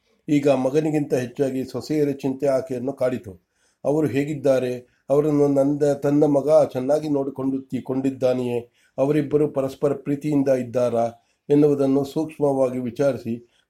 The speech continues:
ಮಗ ಸೊಸೆಯರ ಸುಖಕ್ಕೇನು ಕಡಿಮೆ ಇಲ್ಲ, ಕಡಿಮೆ ಮಾಡಿಲ್ಲವೆಂದು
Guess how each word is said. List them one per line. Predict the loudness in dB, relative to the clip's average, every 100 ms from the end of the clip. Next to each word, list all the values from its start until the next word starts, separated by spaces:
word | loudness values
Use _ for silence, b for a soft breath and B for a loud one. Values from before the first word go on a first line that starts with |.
| -4
ಮಗ | -2
ಸೊಸೆಯರ | -2 -2 -4 -2 -2 -2
ಸುಖಕ್ಕೇನು | -4 -6 -6 -8 -10 -4 -2 0 -2
ಕಡಿಮೆ | -4 -6 0 0
ಇಲ್ಲ, | 0 -4 -4 -2 -2 -4
ಕಡಿಮೆ | -6 -4 0
ಮಾಡಿಲ್ಲವೆಂದು | 2 0 -2 -4 -4 -6 -8